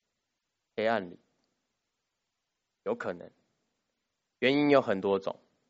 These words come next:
但是在约翰一书这边讲，一个基督徒活在黑暗里的原因，是因为你信错对象了。我们会不会信错对象？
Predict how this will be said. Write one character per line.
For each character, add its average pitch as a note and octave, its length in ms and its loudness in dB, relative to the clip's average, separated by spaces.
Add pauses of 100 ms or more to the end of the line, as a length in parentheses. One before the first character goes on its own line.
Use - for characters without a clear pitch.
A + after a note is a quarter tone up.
但 B2 220 0
是 A#2+ 400 -4 (720)
在 A2+ 420 6 (360)
约 B2 120 0
翰 B2 160 -2
一 B2 60 -4
书 A#2+ 160 -6
这 A#2 140 0
边 A#2 180 2
讲， - 220 -6 (160)
一 E3 80 -2
个 F3 80 4
基 D#3+ 140 0
督 D#3 100 4
徒 A#2+ 180 0
活 A2 240 2
在 C3 140 8
黑 B2+ 240 0
暗 B2+ 120 4
里 G2+ 120 -2
的 F2+ 100 0
原 F2+ 200 -4
因， G2 260 -4
是 - 340 -8 (220)
因 G2 260 -4
为 F#2 320 0 (960)
你 E2+ 300 -8
信 F#2 500 -6
错 F2+ 400 0
对 E2 320 0
象 E2 300 -6
了。 - 340 -20 (3000)
我 A#2+ 80 -4
们 B2 160 0
会 C#3+ 80 6
不 C3+ 60 2
会 B2+ 140 8
信 A#2 200 0
错 A2+ 160 2
对 F#2+ 200 2
象？ E2 240 -8